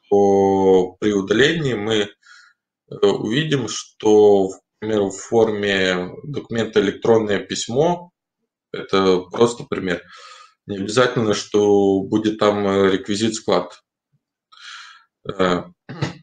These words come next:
э, нам выдаст, э, сообщение, что мы не можем удалить этот объект из-за того, что он используется в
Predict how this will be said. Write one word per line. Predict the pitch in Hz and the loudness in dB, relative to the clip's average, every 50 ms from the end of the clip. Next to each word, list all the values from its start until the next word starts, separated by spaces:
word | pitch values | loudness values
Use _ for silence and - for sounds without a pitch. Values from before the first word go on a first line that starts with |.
| _ _ _ _ _ _ _ _ _ _ _ _ _ _ _ _ _ - | _ _ _ _ _ _ _ _ _ _ _ _ _ _ _ _ _ -8
э, | - 104 101 98 95 95 95 | -4 -2 0 0 2 0 0
нам | 98 107 113 113 110 101 98 | 0 2 2 2 2 2 4
выдаст, | 110 123 120 113 107 104 - - - - _ - | 2 2 4 4 2 2 2 -4 -10 -12 _ 2
э, | 110 104 104 104 101 98 98 98 95 | 4 6 6 6 6 6 4 2 2
сообщение, | 95 - - 104 98 - - - 156 160 160 147 131 117 | -2 -2 0 0 0 0 -2 -2 -2 -2 0 -2 -2 -2
что | - - - 113 110 | -4 -4 -4 -4 -2
мы | 107 113 | -2 -2
не | 113 117 113 | -2 -2 0
можем | 117 120 113 107 104 107 104 98 95 | 2 2 2 2 2 0 -4 -6 -6
удалить | 98 95 104 107 110 113 107 110 - - - - _ _ _ _ _ _ _ _ _ _ _ _ _ _ _ | -2 -2 0 2 4 2 2 0 -4 -10 -16 -16 _ _ _ _ _ _ _ _ _ _ _ _ _ _ _
этот | - - - - - | -2 -2 0 0 0
объект | 101 101 107 139 160 180 170 - - | -4 0 2 2 2 2 -2 -8 -14
из-за | - 110 104 101 107 101 | -8 -8 -4 -2 0 -2
того, | - - 104 104 117 135 151 170 | 2 2 0 2 2 2 2 0
что | 175 - - - - _ _ 117 117 117 120 117 117 117 113 113 113 110 107 104 - | -2 -4 -6 -8 -10 _ _ 2 2 4 4 4 2 2 2 4 4 4 4 4 2
он | - 113 135 135 135 | 2 2 2 2 0
используется | 123 - - _ 127 127 127 120 117 - 120 | -4 -4 -2 _ 0 0 0 0 -4 -4 -4
в | 117 | -4